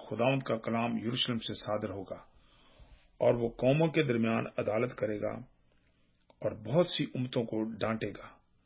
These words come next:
और वो अपनी तलवारों को तोड़ डालेंगे और अपने भालों को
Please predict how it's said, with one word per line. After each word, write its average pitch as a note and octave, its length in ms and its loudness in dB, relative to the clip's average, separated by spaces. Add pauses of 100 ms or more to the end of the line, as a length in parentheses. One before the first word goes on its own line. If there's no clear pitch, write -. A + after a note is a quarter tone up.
(800)
और A#2 140 4
वो A2+ 140 0
अपनी C#3 720 0 (720)
तलवारों A#2 400 4
को B2+ 140 -6
तोड़ B2+ 380 2
डालेंगे G#2+ 580 0 (1400)
और A2+ 80 2
अपने A#2 260 0
भालों A#2 400 2
को A2 340 -4